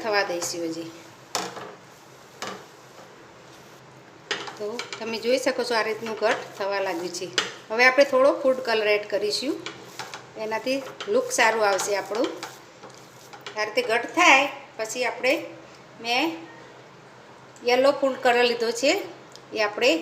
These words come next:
એડ કરીશું. થોડા દૂધમાં આપણે ઓગાળી અને લઈશું. તો આપણે થોડું દૂધ એડ કરીશું.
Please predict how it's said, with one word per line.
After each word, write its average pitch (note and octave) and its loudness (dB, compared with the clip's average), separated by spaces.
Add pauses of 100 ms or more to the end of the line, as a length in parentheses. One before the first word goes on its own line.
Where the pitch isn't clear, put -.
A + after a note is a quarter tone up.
એડ G#3 4
કરીશું. G3+ -2
થોડા B3+ 0
દૂધમાં A#3+ -4
આપણે B3 2
ઓગાળી C4 0
અને G#3+ -8 (120)
લઈશું. G3 -8 (920)
તો A3 -8
આપણે G#3 -4
થોડું A#3 -2 (300)
દૂધ G#3+ 0
એડ - -4
કરીશું. E3+ -4